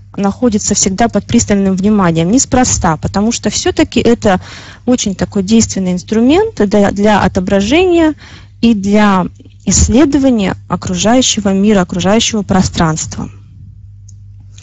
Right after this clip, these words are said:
С помощью осязания можно получать, ну, практически всю ту же информацию, что и можно получать с помощью глаза.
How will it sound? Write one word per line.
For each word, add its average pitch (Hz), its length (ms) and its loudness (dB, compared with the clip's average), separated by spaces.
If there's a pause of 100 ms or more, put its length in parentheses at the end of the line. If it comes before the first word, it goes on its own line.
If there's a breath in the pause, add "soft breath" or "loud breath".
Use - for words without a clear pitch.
(260 loud breath)
С - 100 -2
помощью 294 640 2
осязания 262 720 2
можно 254 380 0
получать, 233 680 0 (540 loud breath)
ну, 254 140 4
практически - 760 -2
всю - 180 -4
ту 240 200 -2
же 190 140 0
информацию, 220 840 0
что - 200 -4
и 208 40 -2
можно 277 320 0
получать 202 520 -2
с - 80 -14
помощью 240 500 -4
глаза. 190 560 0